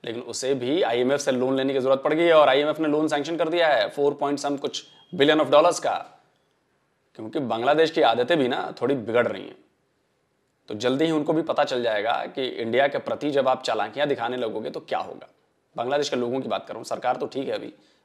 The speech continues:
बांग्लादेश के लोगों की बात कर रहा हूँ, एक हिस्सा, सारे बांग्लादेश की बात नहीं कर रहा हूँ। बांग्लादेश का एक हिस्सा है जो इंडिया से मैं देख रहा हूँ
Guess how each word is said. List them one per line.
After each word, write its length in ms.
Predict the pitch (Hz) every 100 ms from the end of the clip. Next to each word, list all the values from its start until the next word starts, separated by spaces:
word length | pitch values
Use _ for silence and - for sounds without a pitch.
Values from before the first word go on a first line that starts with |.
| -
बांग्लादेश 320 | 113 123 131
के 100 | 127
लोगों 240 | 110 107 131
की 60 |
बात 140 | 123 -
कर 80 |
रहा 60 | 127
हूँ, 100 | 175
एक 80 | 135
हिस्सा, 520 | 131 127 - - _
सारे 240 | - 127 156
बांग्लादेश 360 | 147 143 139
की 80 | 139
बात 160 | 120 113
नहीं 100 | 143
कर 60 |
रहा 100 | -
हूँ। 80 | 85 _ _ _ _
बांग्लादेश 400 | 117 123 151 151
का 100 | 151
एक 160 | 135 113
हिस्सा 260 | 113 -
है 220 | 131 147 185
जो 460 | 156 165 208 214 123
इंडिया 260 | 120 135
से 120 | 143
मैं 120 | 139 120
देख 200 | 131 127
रहा 120 | 110
हूँ 160 | 98